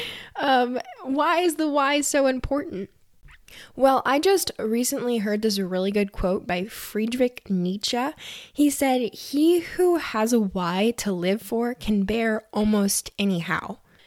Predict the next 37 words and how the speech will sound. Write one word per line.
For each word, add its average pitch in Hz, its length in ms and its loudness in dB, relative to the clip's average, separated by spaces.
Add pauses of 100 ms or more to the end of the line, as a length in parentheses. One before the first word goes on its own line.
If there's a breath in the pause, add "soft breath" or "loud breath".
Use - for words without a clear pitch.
(160 soft breath)
which 269 240 2
I 294 140 6
believe 349 240 2
is 233 340 -4 (340)
completely 220 440 -6
true. 208 300 -10 (540 loud breath)
Um, 214 340 -10 (200)
to 226 380 -6 (100)
be 233 180 -4
able 226 320 -2
to 226 240 -6
survive 214 520 -4
the 214 60 -4
process, - 600 -6
you 226 80 -4
need 220 280 -4
a 220 80 -8
good 208 300 -6 (200)
why. 233 420 -4 (460 loud breath)
When 330 200 4
you 311 80 6
begin 269 380 0
anything, 302 600 0
if 240 140 -6
you 240 120 0
want 226 160 0
it - 80 -6
to - 80 -10
have - 240 -4
purpose, - 500 -4
you 220 100 -6
need 220 240 -6
a 175 180 -8
good - 260 -6 (100)
why 208 440 -8
to 233 180 -4
it. - 240 -8